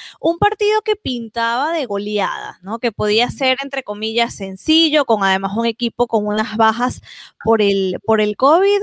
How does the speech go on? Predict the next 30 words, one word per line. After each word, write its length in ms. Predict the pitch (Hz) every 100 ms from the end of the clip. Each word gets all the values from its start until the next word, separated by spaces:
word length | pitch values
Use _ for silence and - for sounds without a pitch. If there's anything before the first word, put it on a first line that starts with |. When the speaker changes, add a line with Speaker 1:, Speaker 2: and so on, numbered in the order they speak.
| 403
Speaker 1:
mm, 240 | 269 202 - _ -
y 180 | 269
Speaker 2:
Claro. 100 | 262 262
Speaker 1:
resultó 720 | 254 269 254 226 254 269 370
en 100 | 339
una 160 | 269 285
exhibición 600 | 302 370 269 - 254 247
de 120 | 302
Ter 200 | 330 233
Stegen 520 | - 262 269 311 349
que, 540 | 294 240 214 202 202 190 _ _ _ _ _ -
que 160 | 254
llegó 340 | 226 247 240 269
en 120 | 294
mejor 340 | 320 320 277
forma 400 | - 277 262 302
que 120 | 269
nunca, 440 | 208 240 302 320 330
llegó 300 | 247 226 233
como 240 | 285 302
si 160 | 302 240
nunca 280 | 247 247 277
hubiera 280 | 277 269 269
estado 760 | - 247 240 254 254 220 - -
fuera 440 | 269 247 240 262
de, 300 | 247 214 196
del 180 | 208 196
terreno 440 | 208 214 233 262
de 80 | 240
juego, 440 | 214 277 339 403